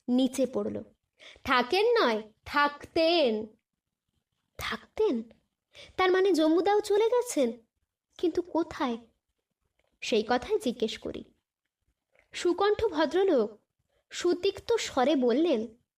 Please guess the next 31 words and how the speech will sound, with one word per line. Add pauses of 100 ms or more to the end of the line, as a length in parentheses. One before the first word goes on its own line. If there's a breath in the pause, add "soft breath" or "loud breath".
(440)
"কোথায়
গেছেন
তা
কি
করে
জানবো
মশাই? (840 loud breath)
ভদ্রলোক
এমন
কিছু
my
dear
ছিলেন
না (840)
যে
তার
পাত্তা
আমরা
জানতে
যাব। (1300)
নাকের
ওপর
দু
মাসের
বাকি
ভাড়া
ছুঁড়ে
দিয়ে
মশমশিয়ে
বেরিয়ে
গেলেন,